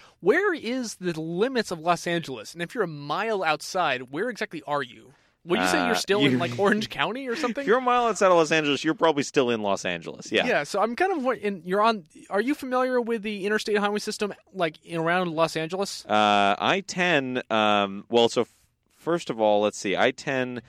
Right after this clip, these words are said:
Speaker 2: I ten would go, um, uh, w-, west to east.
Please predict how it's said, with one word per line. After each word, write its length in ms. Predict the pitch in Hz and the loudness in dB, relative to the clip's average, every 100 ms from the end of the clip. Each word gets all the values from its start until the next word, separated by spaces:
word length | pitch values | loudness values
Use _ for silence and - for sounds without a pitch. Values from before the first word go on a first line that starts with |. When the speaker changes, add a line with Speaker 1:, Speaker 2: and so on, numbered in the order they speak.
| - - | -18 -6
Speaker 2:
I 120 | 160 | -4
ten 320 | - 208 170 | -2 -2 0
would 200 | 147 165 | 2 4
go, 540 | 147 127 123 117 113 - | 6 8 10 8 4 4
um, 640 | 107 101 98 95 92 90 _ _ _ _ _ - | 4 4 2 -2 -12 -16 _ _ _ _ _ 2
uh, 300 | 98 92 90 | 4 4 4
w-, 400 | 90 57 85 92 | 0 -4 -6 0
west 260 | 104 101 | 0 0
to 60 | - | -4
east. 460 | 85 98 - - | -8 -8 -10 -20